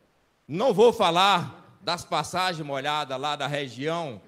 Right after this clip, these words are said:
e dos bueiros também, vou falar na semana que vem, mas vou falar aqui de estrada. Não vou falar da Praça do Amparo hoje, que é a emenda,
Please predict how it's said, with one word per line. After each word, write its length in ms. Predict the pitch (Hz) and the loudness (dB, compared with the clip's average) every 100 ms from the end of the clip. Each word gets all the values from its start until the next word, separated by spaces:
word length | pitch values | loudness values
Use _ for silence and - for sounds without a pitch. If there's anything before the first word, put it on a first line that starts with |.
| - | -16
e 80 | 156 | -10
dos 220 | 156 165 | -6 -6
bueiros 420 | 147 151 175 175 | -4 -4 -4 -4
também, 400 | 151 139 131 170 | -6 -6 -6 -6
vou 160 | 143 160 | -6 -8
falar 320 | 156 143 170 | -6 -6 -4
na 80 | 170 | -6
semana 360 | - 143 151 147 | -8 -8 -6 -8
que 140 | 113 | -10
vem, 380 | 98 156 160 120 - _ | -8 -8 -8 -10 -16 _
mas 180 | - 190 | 0 4
vou 140 | 190 226 | 4 4
falar 260 | 208 214 | 4 2
aqui 280 | 214 175 220 | 0 -2 -10
de 120 | 185 | -8
estrada. 760 | 117 - 175 202 170 110 82 - _ _ | -6 -6 -2 -2 -2 -8 -16 -20 _ _
Não 140 | 190 226 | -6 2
vou 180 | 247 | 2
falar 340 | 247 220 196 214 | 2 0 0 0
da 140 | 202 | -2
Praça 380 | - 226 220 143 | 0 0 0 -2
do 160 | 165 175 | -2 -4
Amparo 460 | 135 - 185 160 | -2 0 0 0
hoje, 520 | 165 226 202 - 165 - _ _ _ _ _ _ | 4 4 2 -6 -16 -20 _ _ _ _ _ _
que 100 | 165 | -6
é 120 | 196 | -4
a 40 | 196 | -4
emenda, 640 | 160 202 202 160 123 98 | -2 -2 -2 -2 -4 -4